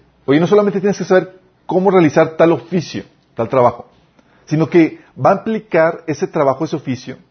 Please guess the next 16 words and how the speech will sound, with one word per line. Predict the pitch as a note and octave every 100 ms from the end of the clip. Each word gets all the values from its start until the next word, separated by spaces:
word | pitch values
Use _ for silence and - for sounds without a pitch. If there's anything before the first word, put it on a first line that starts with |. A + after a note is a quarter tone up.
| _ -
recursos | B2+ F3+ F#3+ F#3+ G#3+ A3+ G#3
económicos | G#3+ F3 F#3+ G#3+ G#3+ -
para | E3+
reali-, | D3+ D#3 D3 D3 C#3+ C3+ - _
para | - D3 D3
realizarse. | C#3+ D3 C#3+ F#3 G3 F#3+ - _ _ _ _ _ _ _ _ _ _ _ _ _ _ _ _ _ _
Y | C#3+
por | D3 E3
lo | E3
tanto | G3+ G3 F#3
va | F3+
a | F#3
adquirir | - D3+ E3
la | E3
administración | E3 D#3+ B2+ A#2+ C#3
financiera | C3+ E3 C#3 A#2 - A#2 F#2